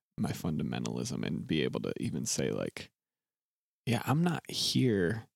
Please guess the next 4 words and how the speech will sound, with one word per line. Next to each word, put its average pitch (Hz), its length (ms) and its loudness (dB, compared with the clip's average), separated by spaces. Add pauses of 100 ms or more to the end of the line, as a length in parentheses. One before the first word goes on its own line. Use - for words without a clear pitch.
(320)
with 110 220 2
these 107 520 4
beautiful 104 560 2
daughters 80 840 2